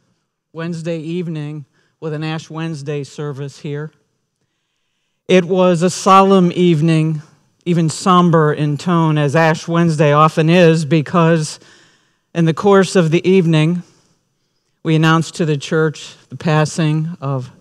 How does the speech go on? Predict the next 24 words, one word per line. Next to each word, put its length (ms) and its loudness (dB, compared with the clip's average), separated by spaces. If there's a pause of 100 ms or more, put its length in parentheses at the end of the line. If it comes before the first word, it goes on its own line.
(160)
Patty 320 0
Martin's 580 -4
mother, 380 -4
Joyce. 760 -6 (1600)
We 180 6
learned 520 6
of 320 2
a 80 4
mass 420 2
shooting 600 0 (500)
in 160 -2
South 340 0
Florida, 560 0 (1200)
and 200 4
what 160 4
some 220 0
of 120 4
you 160 2
may 200 4
not 240 4
have 260 0
been 160 2
aware 480 2
of 420 -2